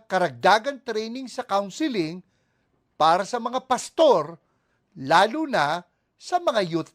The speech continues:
pastor, upang mas epektibong mapagsilbihan ang mga kabataan.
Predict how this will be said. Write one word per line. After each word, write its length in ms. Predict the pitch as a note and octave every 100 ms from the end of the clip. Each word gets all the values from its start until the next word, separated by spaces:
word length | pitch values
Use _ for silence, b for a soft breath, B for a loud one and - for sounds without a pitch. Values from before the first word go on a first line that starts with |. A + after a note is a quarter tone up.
| -
pastor, 640 | E3+ - - B3+ B3+ C3+ _ _ _ _ _ _ _ _ -
upang 480 | F3+ E3+ - A#3+ B3
mas 320 | G3+ E3+ - _
epektibong 880 | A#3 - B3 _ - E4 D#4 D#4 D4
mapagsilbihan 1040 | B3 - F#3 - A3 F3+ C#4 B3+ F3+ D#3+ F#3 _ _ _ _ _ -
ang 240 | E3 E3+
mga 640 | F3 F#3+ G#3+ F#3+ D3 D#3 -
kabataan. 760 | E3+ E3+ E3 C3+ C3+ F#3 F#3+